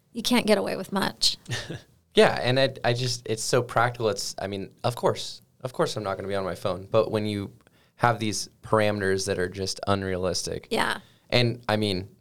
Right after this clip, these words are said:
Speaker 2: that, I think just touching on the happy employees thing, one of the <laughs> first, uh, observations I made was that fishing trip a couple years ago, and you came out with one of your employees as
Speaker 1: Yes.
Speaker 2: your,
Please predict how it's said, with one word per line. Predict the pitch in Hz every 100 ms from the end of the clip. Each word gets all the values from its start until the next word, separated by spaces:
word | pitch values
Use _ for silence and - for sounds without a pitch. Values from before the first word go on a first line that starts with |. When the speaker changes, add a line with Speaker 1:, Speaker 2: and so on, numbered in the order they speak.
| _ _
Speaker 2:
that, | - 101 -
I |
think | - 104 - _ _
just | - - -
touching | - 101 90 85
on | 80
the | 71 69 -
happy | - 95 92
employees | 82 - 76 - -
thing, | 80 95 _ _ _
one | - 113
of | 135
the | 117
<laughs> | - 113
first, | - 127 - _ _ _ - - _ _
uh, | 104 98 92 76 - -
observations | 98 101 104 98 98 - 95
I | 95 92
made | 95 95
was | 92
that | - 69
fishing | - 110 101
trip | - 98
a | -
couple | 104 95
years | 95 95 95
ago, | 90 87 - - _ _ -
and | 110
you | 110
came | 120
out | 107 73
with | 92
one | 95 98
of | 98
your | 107
employees | 101 107 113 95 90 - -
as | 101 110
Speaker 1:
Yes. | 110
Speaker 2:
your, | -